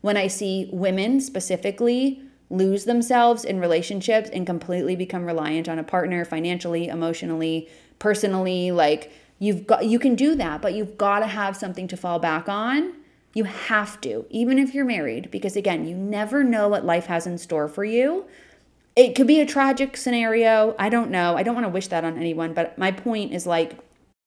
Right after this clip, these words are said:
fill your time with things that enrich your life that you wanna do, that aren't something you have to do with a partner or that you have to do related to work.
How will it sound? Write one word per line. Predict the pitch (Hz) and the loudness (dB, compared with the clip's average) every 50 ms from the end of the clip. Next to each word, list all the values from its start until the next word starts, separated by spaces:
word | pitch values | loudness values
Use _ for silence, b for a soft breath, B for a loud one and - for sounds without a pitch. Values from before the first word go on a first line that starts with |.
| - - b b b b b b b b | -20 -20 b b b b b b b b
fill | 254 262 | 4 4
your | 277 269 311 302 | 6 4 2 0
time | 302 - - 247 226 196 170 156 143 143 160 190 - b b b b b b b | -2 -4 -2 0 0 0 0 -2 -2 -4 -6 -8 -12 b b b b b b b
with | 208 214 208 208 | -2 -2 -2 0
things | - 208 185 180 185 185 190 | -2 -2 -2 -2 -2 0 2
that | 190 - - | 2 2 2
enrich | 190 190 190 185 180 180 - 180 | 0 -2 0 0 0 0 -2 -4
your | 185 190 208 226 240 233 | 0 2 4 4 6 6
life | 214 190 185 185 190 190 190 | 6 4 4 4 2 -2 -4
that | - - | -6 -6
you | 180 170 175 185 190 | -6 -4 -2 -2 0
wanna | 190 190 185 185 180 180 | 0 0 0 0 -2 -4
do, | 165 170 156 156 165 175 180 202 214 - | -4 -2 -2 0 0 0 2 0 2 4
that | 196 170 165 - - | 4 4 4 4 2
aren't | 180 185 185 185 190 175 - | 0 0 2 0 0 -2 -2
something | - 190 180 175 190 180 175 | -4 -4 -4 -4 -4 -4 -4
you | 170 170 | -4 -4
have | 160 - - 170 165 165 - | -6 -6 -4 -2 -2 -2 -4
to | - 202 | -6 -6
do | 170 185 185 | -4 -2 -2
with | 175 185 180 | -2 -2 -2
a | 190 | -4
partner | 180 - 190 175 165 - 170 165 165 165 165 165 165 B B B B B | -4 -2 -2 -2 0 0 -2 -2 -2 -2 -2 -4 -6 B B B B B
or | B 180 | B 2
that | 175 165 143 | 2 2 0
you | 160 151 | -2 -6
have | - - - 170 160 170 - - | -6 -4 -2 -2 -2 -2 -4 -8
to | 196 180 | -6 -2
do | 190 190 185 | 0 0 0
related | 190 190 185 180 175 180 175 180 | 0 0 0 0 0 -2 -4 -6
to | - | -6
work. | 180 170 170 151 147 151 160 156 - - | -4 0 0 2 2 2 0 -4 -8 -16